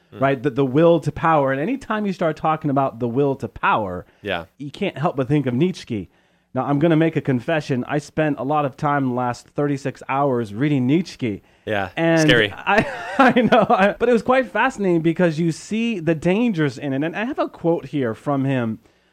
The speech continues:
Speaker 2: where he's talking about the Superman, and I think this to some degree opens up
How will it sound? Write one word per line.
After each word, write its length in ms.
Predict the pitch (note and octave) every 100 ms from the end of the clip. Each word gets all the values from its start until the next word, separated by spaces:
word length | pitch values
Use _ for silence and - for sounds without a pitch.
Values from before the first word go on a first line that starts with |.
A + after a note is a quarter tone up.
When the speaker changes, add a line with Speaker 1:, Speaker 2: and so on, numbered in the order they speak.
| _ -
Speaker 2:
where 180 | D#3
he's 140 | D#3+ D#3
talking 320 | G#3+ B3 G#3
about 300 | E3 D#3+ C#3+
the 80 | C#3+
Superman, 640 | - D#3+ C#3 C3 C3 B2+
and 100 | D3
I 100 | D#3+
think 220 | E3+ C#4 -
this 180 | F#3 -
to 100 | D#3
some 300 | - E3+ C#3+
degree 360 | C3+ C#3+ C#3 C#3
opens 400 | D#3 C#3+ C3+ A#2+
up 280 | C3+ -